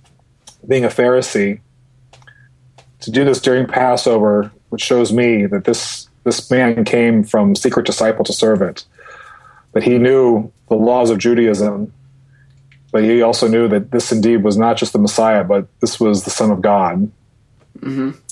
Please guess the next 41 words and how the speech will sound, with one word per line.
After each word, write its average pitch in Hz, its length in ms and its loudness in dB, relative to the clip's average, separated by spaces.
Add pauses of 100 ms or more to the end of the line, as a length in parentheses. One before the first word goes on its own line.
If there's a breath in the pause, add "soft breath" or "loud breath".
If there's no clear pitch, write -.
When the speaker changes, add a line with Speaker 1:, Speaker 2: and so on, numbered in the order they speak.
(220)
Speaker 1:
And 101 440 2
a 107 80 0
great 117 300 2
risk, 110 500 0 (680 soft breath)
you 110 80 -4
know, 107 100 2
touching 123 320 -2
the 113 80 2
dead 104 180 2
body, 110 280 2
preparing 117 460 0
him 110 260 0 (420)
with 110 160 -2
a 107 100 2
royal 113 500 2
burial, 104 580 2 (580 loud breath)
which 107 160 0
would 113 100 2
be 117 60 4
a 113 60 2
slap - 320 -2
in 113 80 0
the 107 80 0
face 123 320 0
to 107 80 0
all 113 140 2
his 110 120 -2
colleagues 117 380 0
who, 104 340 0
who 107 200 0
rejoiced 110 460 0
over 104 160 0
this 98 160 0
day, 104 360 2 (600 loud breath)
um, 98 280 0
showed 120 340 0
me 117 200 2
that 101 120 0
he 113 80 0
crossed 107 400 -2
over, 98 400 0